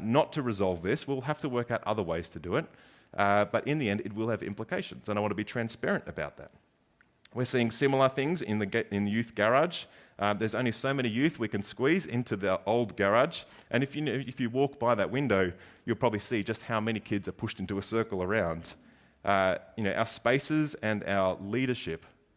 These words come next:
are significant constrictors to further growth. Music ministry,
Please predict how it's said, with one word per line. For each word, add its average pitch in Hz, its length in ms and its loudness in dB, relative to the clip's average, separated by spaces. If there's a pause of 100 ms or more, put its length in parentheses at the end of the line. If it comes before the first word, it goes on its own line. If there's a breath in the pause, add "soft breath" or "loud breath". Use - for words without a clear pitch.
(140)
are 104 100 -6
significant 113 680 -6
constrictors 101 680 -8
to 101 100 -12
further 87 320 -4
growth. - 460 -2 (520 soft breath)
Music 151 400 2
ministry, 160 560 0